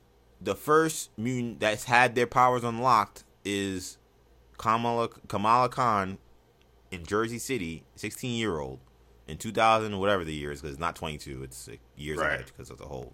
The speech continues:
Speaker 1: jump, twenty-two, I guess twenty-eight, probably twenty-seven. All those years ahead, like, how do you, again, h-, like, all these characters that we're expecting,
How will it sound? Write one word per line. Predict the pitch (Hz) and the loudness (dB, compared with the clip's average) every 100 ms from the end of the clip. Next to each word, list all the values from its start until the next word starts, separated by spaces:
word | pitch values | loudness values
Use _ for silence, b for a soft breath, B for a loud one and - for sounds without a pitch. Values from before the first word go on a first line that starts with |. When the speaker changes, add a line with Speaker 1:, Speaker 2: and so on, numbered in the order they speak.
| - | -14
Speaker 1:
jump, | - 65 - | -10 -10 -12
twenty-two, | - 69 65 - | -12 -12 -12 -16
I | - - 92 | -18 -4 -4
guess | - | -2
twenty-eight, | 98 80 78 92 | -2 -2 -2 -2
probably | 90 85 76 | -2 -2 -4
twenty-seven. | 80 67 82 80 80 b b b b b _ - | -8 -6 -6 -6 -12 b b b b b _ 2
All | 107 | 6
those | 139 151 131 | 8 6 6
years | 143 127 | 4 4
ahead, | 127 123 80 73 - _ _ _ _ _ _ _ _ _ _ _ _ - | 4 4 4 -2 -16 _ _ _ _ _ _ _ _ _ _ _ _ -4
like, | 123 | 4
how | 160 196 | 8 8
do | 196 | 8
you, | 185 175 | 2 2
again, | 190 - | 4 2
h-, | - 113 - | -4 -6 0
like, | 135 - | 0 0
all | 117 165 | 4 6
these | 196 180 | 6 4
characters | 147 147 143 131 | 8 8 8 4
that | 120 | 0
we're | 120 | 0
expecting, | 113 123 123 123 98 87 | 0 0 0 -2 -8 -8